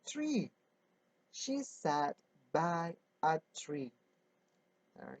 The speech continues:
you go. See, she's moving from different places. Now, what is the next place she goes to? See, similar from the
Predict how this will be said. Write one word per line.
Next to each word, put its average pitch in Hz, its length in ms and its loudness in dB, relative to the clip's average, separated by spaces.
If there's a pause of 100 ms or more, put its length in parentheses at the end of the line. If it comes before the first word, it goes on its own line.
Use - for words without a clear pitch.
you 185 140 -8 (120)
go. 135 120 -20 (240)
See, 160 100 -4
she's 156 260 -6
moving 165 580 -2 (680)
from 143 300 0
different 147 600 -2 (160)
places. - 880 0 (640)
Now, 117 260 0 (520)
what 117 240 -2
is - 100 -20
the 156 100 4
next 240 420 0
place 131 200 0
she - 280 -10
goes 123 520 2
to? - 120 -14 (1900)
See, 185 200 2
similar 202 680 6 (580)
from 151 180 -4
the 156 380 6